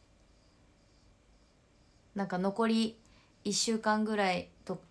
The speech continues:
いや、残り三日ぐらいで泣きながらやるみたいな。で、自由研究とか読書感想文をお父さんに手伝ってもらうっていう夏休みを毎年過ごしてましたね。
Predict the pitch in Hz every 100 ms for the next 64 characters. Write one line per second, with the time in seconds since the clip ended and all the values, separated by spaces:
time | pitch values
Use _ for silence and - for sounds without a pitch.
0 | _ _ 196 196 190 208 262 240 226 220
1 | - 240 233 233 208 175 175 185 202 190
2 | 190 185 180 - _ - - _ _ _
3 | 185 180 175 160 - - - - _ _
4 | _ - _ 185 208 202 202 - _ _
5 | _ - 160 190 202 202 214 202 180 175
6 | 165 165 175 - 170 - 190 190 180 196
7 | 175 175 175 180 185 - - - - _
8 | _ _ _ _ - 170 170 175 160 175
9 | 180 190 185 180 185 240 233 185 180 185
10 | 214 202 202 233 220 185 180 165 170 165
11 | 151 - 170 - 185 208 208